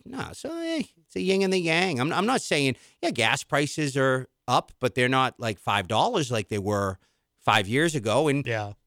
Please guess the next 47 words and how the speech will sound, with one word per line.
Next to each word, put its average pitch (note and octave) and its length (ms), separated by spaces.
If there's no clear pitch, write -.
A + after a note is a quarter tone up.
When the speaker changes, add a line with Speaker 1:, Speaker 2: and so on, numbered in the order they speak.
Speaker 1:
they C3 280
don't, A#3 340
government C4 380
doesn't B3 240
set C4+ 240
that C4+ 160
anyways. C#4 460
That's F#3+ 200
the A#3+ 240
oil C#4 240
tycoons. A#2+ 880
Speaker 2:
Mm-hmm. D3+ 420
Speaker 1:
Okay, G3+ 340
so G3+ 160
that's A#3+ 200
just, G#3 340
that's G3 220
them. E3+ 520
We D3+ 120
got B3 100
nothing C3+ 220
to A#2 60
do A#2 140
with A2 140
that. G#2+ 320
Um, C3 680
we'll D3+ 140
live C#3 160
through A#2+ 160
the, A2 260
we'll B2 160
live A#2 160
through G#2 140
that. E2 200
Speaker 2:
Yeah. C3+ 260
No, D4+ 160
I E4+ 140
agree. F#3 280
I'm F#3+ 120
optimistic C#3+ 560
about A#2+ 260
it. A#2+ 100
I A#2+ 60
mean, B2+ 240
you D3 80
know, B2 220
uh, A#2+ 220